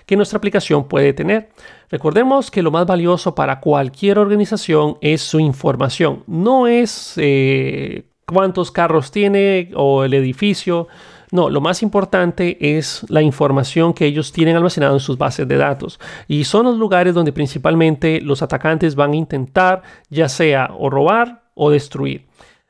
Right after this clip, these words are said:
Tengan mucho cuidado y si quieren saber más, los invito a que vayan a los sitio-, al sitio de owas punto org para que tengan más información al respecto. Esto sería todo por este episodio y nuevamente quiero darles gracias a los sponsors del mismo,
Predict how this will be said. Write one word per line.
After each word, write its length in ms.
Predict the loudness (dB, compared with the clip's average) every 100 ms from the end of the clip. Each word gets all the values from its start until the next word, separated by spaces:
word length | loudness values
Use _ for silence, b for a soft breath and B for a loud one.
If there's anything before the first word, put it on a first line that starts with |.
| _
Tengan 220 | -2 0 0
mucho 220 | -4 -4
cuidado 500 | 0 2 4 2 -2
y 340 | -2 0 -2 -4
si 180 | -10 -2
quieren 200 | 0 2
saber 280 | 2 2 2
más, 320 | 0 0 -2
los 180 | -2 -2
invito 220 | -2 -2
a 40 |
que 80 | 0
vayan 240 | 2 2
a 120 | 2 0
los 160 | -2
sitio-, 320 | -4 -4 -2
al 100 | -2
sitio 300 | -4 -2 2
de 180 | 4 2 2
owas 380 | 0 0 -2
punto 340 | -4 -4 0 2
org 480 | 2 0 -2 -4 -6 B B -2
para 200 | -2 0
que 140 | -2
tengan 360 | 0 2 2 0
más 180 | 0
información 600 | -2 0 0 0 0 -2 -4
al 200 | -6 -6
respecto. 580 | -12 -14 -14 -14 -20 _ _ _ -12
Esto 160 | -8
sería 380 | -6 -4 -4 -2
todo 320 | 0 0 0
por 220 | 0 -2 0
este 440 | -4 -2 -4 -4
episodio 680 | -6 -6 0 0 2 0 -2
y 140 | -4 -2
nuevamente 520 | 0 0 0 -2 -4
quiero 220 | -2 2
darles 420 | 2 2 0 0
gracias 400 | 2 0 -2 -2 0
a 220 | 0 0
los 160 | -2 -4
sponsors 600 | -2 0 0 0 -2 -2
del 160 | -2
mismo, 480 | 0 0 -2 -2